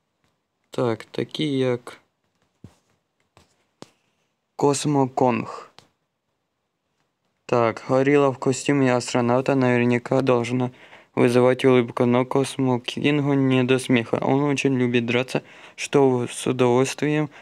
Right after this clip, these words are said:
и делает на арене. Так, свободное время от сражения. Э, Космо Конг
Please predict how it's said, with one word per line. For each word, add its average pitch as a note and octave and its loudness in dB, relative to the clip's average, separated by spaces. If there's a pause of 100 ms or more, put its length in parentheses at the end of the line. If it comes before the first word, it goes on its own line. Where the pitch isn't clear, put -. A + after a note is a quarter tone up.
(160)
и C3 0
делает C3 0
на B2+ 0
арене. A2+ 0 (360)
Так, G#2+ -2
свободное B2+ 0
время A#2+ 0
от A2 -4
сражения. A#2+ -4 (540)
Э, - -6 (420)
Космо C3 0
Конг C#3 0